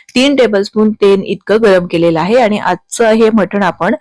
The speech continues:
कुकरमध्ये तयार करणार आहोत, त्यामुळे शक्यतोवर जर कुकर असेल तर कुकरच वापरा, म्हणजे दहा मिनिटामध्ये मटण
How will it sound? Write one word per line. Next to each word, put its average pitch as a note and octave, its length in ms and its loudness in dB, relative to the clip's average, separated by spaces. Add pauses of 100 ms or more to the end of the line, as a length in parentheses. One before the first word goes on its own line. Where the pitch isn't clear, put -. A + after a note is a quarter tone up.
(280)
कुकरमध्ये A#3+ 560 2
तयार F#3+ 180 -2
करणार F3+ 380 -4
आहोत, G3+ 260 -2
त्यामुळे G3 360 0
शक्यतोवर G3 680 0
जर F#3+ 120 0
कुकर G3+ 380 -2
असेल F#3+ 340 0
तर A3 80 0
कुकरच G#3 560 0
वापरा, D#3+ 300 -2
म्हणजे G#3+ 280 2
दहा F#3 280 0
मिनिटामध्ये G3 500 0
मटण G3+ 360 0